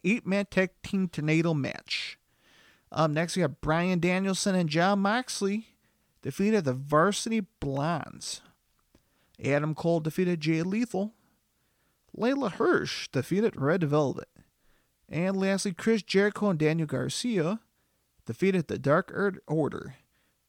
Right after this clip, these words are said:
That was your A E W Dynamite March twenty-third results.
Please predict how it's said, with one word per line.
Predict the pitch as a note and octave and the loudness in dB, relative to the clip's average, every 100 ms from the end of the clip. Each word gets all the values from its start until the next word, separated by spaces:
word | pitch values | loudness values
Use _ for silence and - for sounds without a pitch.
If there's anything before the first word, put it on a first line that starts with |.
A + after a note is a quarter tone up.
| - | -4
That | C3 D3 | 2 2
was | C#3 | 0
your | - | 0
A | |
E | D#3 C#3+ | -2 0
W | D#3+ D#3 C#3+ | 0 0 -4
Dynamite | D3 D#3+ F3+ G#3 G#3 - | -4 -2 -2 -2 -4 -4
March | D3 F3 - | -4 -4 -6
twenty-third | - E3 E3 - C3+ C#3 | -8 -6 -6 -4 -4 -2
results. | C3 C3 B2 - - - - | -2 -4 -4 -8 -12 -16 -18